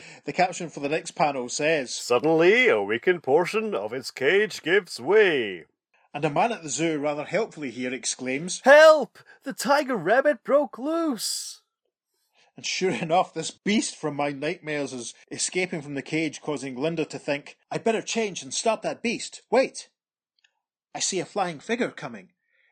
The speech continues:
Speaker 2: It must be one of the super persons of Terra that the Super Univac told me about.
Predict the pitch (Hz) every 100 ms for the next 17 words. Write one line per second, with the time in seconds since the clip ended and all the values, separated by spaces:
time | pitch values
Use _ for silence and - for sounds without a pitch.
0 | _ 147 127 196 - 170 185 143 139 -
1 | 262 156 - 165 156 147 123 - 214 156
2 | 160 _ _ 156 160 - 240 170 131 240
3 | 175 156 196 - 240 220 151 120 107 -